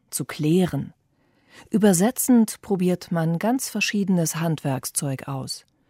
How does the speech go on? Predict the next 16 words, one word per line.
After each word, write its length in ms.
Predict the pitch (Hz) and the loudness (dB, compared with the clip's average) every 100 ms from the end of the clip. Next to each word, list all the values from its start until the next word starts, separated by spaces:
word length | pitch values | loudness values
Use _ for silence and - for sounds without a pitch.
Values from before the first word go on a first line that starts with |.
| _ _ _ _ _ - | _ _ _ _ _ -4
Man 160 | 151 | -2
lernt 540 | 139 135 185 254 - - | 0 0 2 0 -2 -4
die 100 | 165 | 0
Mittel 460 | 151 165 220 190 | 2 2 0 0
der 240 | 151 139 - - | 0 -2 -6 -6
eigenen 500 | 135 185 208 175 156 | -4 0 0 0 -2
Sprache 640 | - 151 139 - 196 208 - - _ - | -4 -6 -8 -4 -4 -6 -12 -20 _ -4
an 160 | 190 180 | 0 4
den 220 | 185 180 | 4 2
spezifischen 760 | - 185 - 240 208 180 175 | 0 -2 -2 -4 -4 -4 -2
Schönheiten 800 | 165 - 233 202 165 156 - 156 | -2 0 2 2 2 0 -2 -2
und 220 | 151 143 | -2 -4
Schwierigkeiten 1000 | - - 185 196 170 - 170 143 - 143 - | -8 -6 2 2 2 0 -2 -2 0 -4 -2
anderer 460 | 165 214 214 151 147 | 2 4 4 0 -4
Sprachen 640 | - 156 139 139 175 180 - _ - | -6 -8 -8 -4 -4 -4 -8 _ -4
auszuloten. 1040 | 196 220 - - 170 147 147 - - | -2 -2 -2 -4 -4 -4 -8 -10 -14